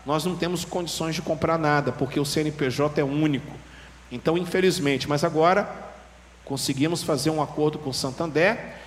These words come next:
e graças a Deus, né? Por que que eu tô falando isso? Porque tem que ter transparência no que a gente tá fazendo, tá bom? Em nome de Jesus. Que Deus abençoe sua vida. Olha,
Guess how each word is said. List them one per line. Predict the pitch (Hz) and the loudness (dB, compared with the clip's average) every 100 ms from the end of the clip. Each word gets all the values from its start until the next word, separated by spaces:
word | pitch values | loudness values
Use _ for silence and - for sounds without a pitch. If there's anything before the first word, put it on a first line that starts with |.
| - | -6
e | 147 | -4
graças | 147 127 151 190 - 160 160 | -2 2 2 2 0 -4 -4
a | |
Deus, | 135 139 160 156 160 - - - | -2 0 0 0 -6 -10 -18 -12
né? | 127 156 185 - | -2 -2 -2 -2
Por | 247 | 0
que | 349 | 0
que | 302 | -2
eu | |
tô | 247 | -2
falando | - 208 185 160 | -2 0 0 2
isso? | 147 147 | 0 -2
Porque | 160 - | -6 -4
tem | 180 190 202 | -2 -2 -4
que | - | -4
ter | - 170 185 - - | 2 2 2 -2 -2
transparência | 208 214 - 185 147 165 175 180 - - - | 0 0 -2 -2 0 -2 -2 -4 -6 -14 -12
no | 156 | -8
que | 147 | -2
a | 165 | -2
gente | 143 160 - | -2 -4 -4
tá | 151 | -4
fazendo, | 170 131 127 117 117 | -2 -4 -2 -4 -4
tá | 110 | 0
bom? | 156 220 - - | 4 4 0 -8
Em | 147 156 | -4 -2
nome | 147 143 139 | 0 -2 -4
de | 135 | -4
Jesus. | 127 135 123 110 - - - - - | -2 -2 -4 -6 -8 -10 -16 -16 -6
Que | 180 | -6
Deus | 175 - 185 185 | -2 4 4 4
abençoe | 175 165 147 - 165 | 0 -2 -4 -4 -4
sua | 160 - 147 | -4 -4 -4
vida. | - 156 156 143 - | -2 0 0 -2 2
Olha, | 220 156 123 | 4 4 0